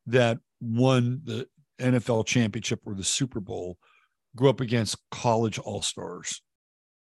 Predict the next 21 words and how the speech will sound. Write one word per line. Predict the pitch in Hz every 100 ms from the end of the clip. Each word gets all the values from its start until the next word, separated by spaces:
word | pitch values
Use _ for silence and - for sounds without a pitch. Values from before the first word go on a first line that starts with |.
| -
It | 120
was | 107
the | 120
most | 110 95
stupid | - - 131 123 -
fucking | 110 - 98
idea. | 90 85 90 87 - _ _ _ _ _ _ _ _ -
Because | 117 135 104
the | 117
pros, | - 160 156 113 -
you're | 156 151
talking | 202 208 220
about | 196
the | 175
best | 160 190 156 -
team. | 202 220 233 165 - _ _ _ _ _ _ _ _ _ _ _ 160
Like, | 147
maybe | 156 165 214 247 165 131 127
the | 113
worst | 113 107 202 226 - -
team. | 107 90 78